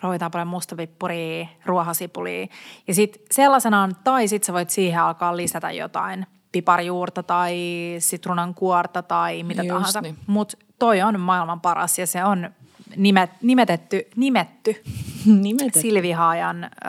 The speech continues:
Speaker 1: sillimössöksi.
Speaker 2: Niin on, joo.
Speaker 1: Sillivihaajan käännyttäjä sillireseptiksi.
Speaker 2: Luoja, se on hyvä.
Speaker 1: Joo, se on tosi hyvä.
Speaker 2: Joo, ja mä sanoin, sanoin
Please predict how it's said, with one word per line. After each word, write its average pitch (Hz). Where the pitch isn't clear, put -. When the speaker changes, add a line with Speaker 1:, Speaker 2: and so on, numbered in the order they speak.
Speaker 1:
sillimössöksi. 185
Speaker 2:
Niin 151
on, 156
joo. 131
Speaker 1:
Sillivihaajan 180
käännyttäjä 170
sillireseptiksi. -
Speaker 2:
Luoja, 196
se 175
on 180
hyvä. 170
Speaker 1:
Joo, -
se -
on 151
tosi -
hyvä. 214
Speaker 2:
Joo, 160
ja 165
mä 196
sanoin, 208
sanoin 208